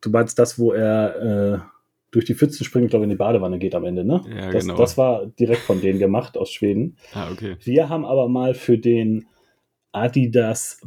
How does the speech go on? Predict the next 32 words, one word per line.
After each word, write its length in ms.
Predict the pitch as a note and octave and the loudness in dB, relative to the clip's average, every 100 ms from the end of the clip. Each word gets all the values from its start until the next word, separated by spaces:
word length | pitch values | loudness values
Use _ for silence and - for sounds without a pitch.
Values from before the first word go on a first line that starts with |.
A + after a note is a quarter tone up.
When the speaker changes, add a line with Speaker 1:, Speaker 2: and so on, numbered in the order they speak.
| - | -4
Speaker 1:
Bara 500 | G#2+ A#2 C3+ A#2 G#2 | 0 2 2 2 -2
Boot 340 | G2 A2+ A2+ | 0 0 0
hieß 340 | - - G2+ - | -2 -6 -6 -2
der, 140 | F#2 | -2
glaub 320 | F#2 F#2 F#2 | 0 0 0
ich. 100 | F#2 | -2
Das 200 | - F#2+ | -4 -6
ist 140 | - - | -6 -4
so 100 | A2+ | -2
ein 200 | G2 F#2 | -2 0
Winterstiefel 880 | C#3 F3+ G#2 F#2+ - - A2 G#2+ | 0 2 0 -2 -4 -2 0 0
von 220 | G2 G#2 G2 | -2 -4 -2
Adidas 480 | G#2+ G#2+ F2 - | 0 0 0 -4
gewesen. 600 | - E2+ E2+ F2+ G2 E3 - _ _ _ _ | -6 -6 -4 -4 -4 -6 -8 _ _ _ _
Den 160 | F#2+ F#2 | -4 -2
haben 140 | G2+ | 0
wir 80 | F#2+ | 0
mal 200 | F#2 F#2 | 0 0
gehabt. 480 | F#2 G#2+ - - - _ | -2 -2 -6 -10 -16 _
Muss 320 | - A#2+ D3+ C#3 | -2 2 2 2
man 200 | B2 A#2+ | 2 2
mögen, 380 | A#2+ A#2+ G#2 | 2 0 -2
wirklich. 300 | G#2+ - E2 | -4 -2 -2
Der 140 | - G2+ | 0 0
war 120 | G#2 | 0
in 80 | G2+ | -2
so 120 | G2+ | -4
komischen 360 | - A#2+ G#2+ G#2 | 0 0 0 0
Olivtönen 540 | G#2+ B2 - A#2 G#2+ | 0 -2 0 2 2
mit 120 | G2+ | -2
Orange. 560 | G2 G#2+ G#2 B2 - - _ _ _ | -4 -4 -6 -6 -12 -18 _ _ _
Und 400 | - A2 G#2 - | -4 0 -2 -4